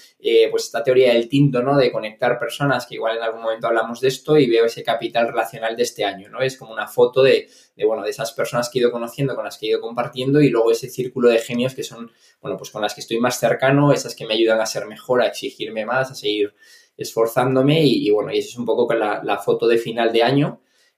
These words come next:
eh, con la que de alguna manera empaqueto, lo guardo y puedo además incluso comparar con dos mil trece, dos mil catorce que empecé a hacer esto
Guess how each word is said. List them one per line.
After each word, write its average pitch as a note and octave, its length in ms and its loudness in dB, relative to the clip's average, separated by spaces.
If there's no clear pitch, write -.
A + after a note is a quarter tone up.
eh, G2 460 -2
con G#2+ 160 -6
la G#2 160 -4
que G#2 320 4
de G#2+ 140 0
alguna G#2+ 300 -2
manera A2 500 2
empaqueto, B2 760 0
lo G#2+ 220 2
guardo C#3 580 0
y A2 120 -10
puedo B2 280 4
además A#2+ 460 2
incluso B2 420 -4
comparar A#2 480 0
con A#2 160 -2
dos G#2+ 220 -4
mil A2 200 -10
trece, B2 280 0
dos A2+ 140 2
mil A#2 140 -4
catorce A#2 400 -4
que A2+ 100 -10
empecé G#2+ 280 -14
a A2 60 -2
hacer A#2+ 240 -4
esto C#3 420 0